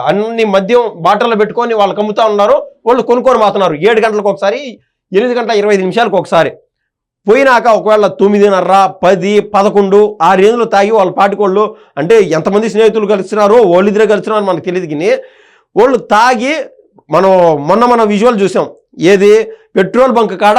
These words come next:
అతను చేసినటువంటి, ఆ పిల్లోడు చేసినటువంటి హడావిడి, ఆ హల్చల్ మనం చూసాం. ఎవరు మర్చిపోలా. తనంతటికి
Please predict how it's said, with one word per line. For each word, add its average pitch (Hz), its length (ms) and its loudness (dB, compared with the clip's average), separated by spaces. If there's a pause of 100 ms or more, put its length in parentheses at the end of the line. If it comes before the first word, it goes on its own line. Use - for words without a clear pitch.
అతను 190 220 -2
చేసినటువంటి, 190 560 -2
ఆ - 80 -2
పిల్లోడు 202 260 0
చేసినటువంటి 190 480 -2
హడావిడి, 190 460 0 (300)
ఆ 175 120 2
హల్చల్ 214 400 0
మనం 180 200 -2
చూసాం. 185 240 -4 (260)
ఎవరు 233 200 2
మర్చిపోలా. 214 400 0 (1200)
తనంతటికి 220 540 -2